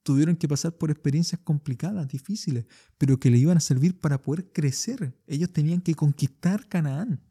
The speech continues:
Y, y nosotros también tenemos que pasar por las pruebas. Eh, recordamos la lección pasada que nos dice que Dios probó a Abraham.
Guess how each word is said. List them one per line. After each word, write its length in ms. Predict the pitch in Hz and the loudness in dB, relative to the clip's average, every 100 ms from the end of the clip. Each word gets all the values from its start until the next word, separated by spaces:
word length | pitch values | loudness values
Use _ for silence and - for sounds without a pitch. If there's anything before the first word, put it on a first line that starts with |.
| _ _ _ _ _ _ _ _ _ _ _ _ | _ _ _ _ _ _ _ _ _ _ _ _
Y, 560 | - 131 123 117 120 - - | -4 0 0 0 -4 -8 -4
y 100 | 135 | -2
nosotros 380 | 135 - - | -2 -8 -8
también 480 | - 131 143 233 175 _ _ | -2 -2 -2 -4 -6 _ _
tenemos 340 | - 117 135 165 | -4 -2 -2 -4
que 120 | 147 | -6
pasar 320 | 135 - 139 | -6 -6 -8
por 120 | - | -6
las 120 | 117 113 | -6 -6
pruebas. 600 | - 196 196 131 - _ _ _ _ - | -6 -4 -4 -8 -14 _ _ _ _ -8
Eh, 280 | 123 117 - | -8 -8 -4
recordamos 540 | 135 131 127 139 165 | -2 0 0 -2 -2
la 60 | 147 | -2
lección 320 | 123 - 160 | -2 -2 -2
pasada 440 | 151 127 170 185 | -2 -4 -4 -4
que 160 | 170 151 | -2 -2
nos 160 | 131 123 | -2 -2
dice 300 | 151 160 - | -4 -6 -6
que 240 | 143 - _ _ - | -8 -8 _ _ -8
Dios 280 | 120 139 160 - | 0 2 2 2
probó 680 | 131 123 107 117 190 254 - | 2 2 2 0 -2 -6 -4
a 160 | 127 | 0
Abraham. 600 | 123 113 107 110 196 147 | 0 0 -2 -2 -2 -2